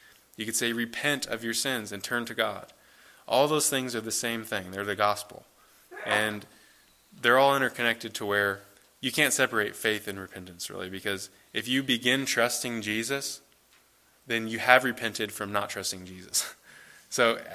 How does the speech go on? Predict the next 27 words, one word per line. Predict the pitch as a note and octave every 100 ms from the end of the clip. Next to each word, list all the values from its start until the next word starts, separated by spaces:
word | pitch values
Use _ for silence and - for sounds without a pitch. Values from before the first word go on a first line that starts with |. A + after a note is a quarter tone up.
| G2+
the | B2+ B2+
moment | C3 C#3 C3+ D#3+ D#3
you | B2 A#2
have | A#2 A#2+
faith, | A2+ A2+ C3+ - - _
you've | B2 A2
repented. | G2+ G2 F#2 - - - - - -
And | A2 A#2 A2
the | A2+ G#2+
result, | A2+ A#2 B2 B2+ A2+
the | G#2+
opposite | A2 - A2
is | G2
true | - G#2
too. | F#2+ G2
If | F#2 -
you | C#3
really | B2 B2+ C#3
repent, | B2 A2+ A2+ A#2
you | G#2+
see, | -
"Well, | G#2
I | G#2
was | A2
going | A2+ G#2+
this | G#2 G#2+
way, | B2+ A#2